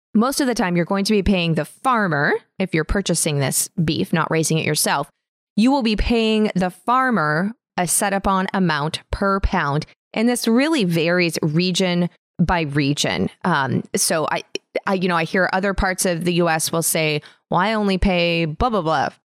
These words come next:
such a pound." And in this area where I'm at, it, you know, can be anywhere from four to six dollars a pound.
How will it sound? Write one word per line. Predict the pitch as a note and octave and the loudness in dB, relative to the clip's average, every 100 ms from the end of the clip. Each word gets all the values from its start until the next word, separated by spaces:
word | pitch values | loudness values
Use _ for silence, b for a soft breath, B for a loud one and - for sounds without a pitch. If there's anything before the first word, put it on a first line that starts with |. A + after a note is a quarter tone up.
| _ - | _ -8
such | - F#3 D#3+ | -4 -2 0
a | |
pound." | F#3 C#3 - - - | -2 -2 -4 -4 -2
And | E3 | 0
in | D#3+ - | 0 -2
this | F3 F3 G3 | 0 0 0
area | - F3 E3+ | 0 0 2
where | D3+ C#3+ | 0 0
I'm | G#3+ G#3 G3+ | 0 0 0
at, | E3+ - | 0 -2
it, | D3 - | -4 -2
you | E3+ | -2
know, | C#3 B2+ B _ _ - | 0 -2 B _ _ -2
can | F#3 | 0
be | E3 | 0
anywhere | E3 F3 D#3 C#3 | 0 0 0 -2
from | - D3 | -2 -4
four | D3 E3+ D#3+ D#3 | -2 0 2 0
to | F3 | 0
six | - D#4+ - | -2 -2 -2
dollars | E3+ C#3+ C#3 | -2 -2 -2
a | G#3+ | -2
pound. | E3+ A#2 C#2 | -2 -2 -4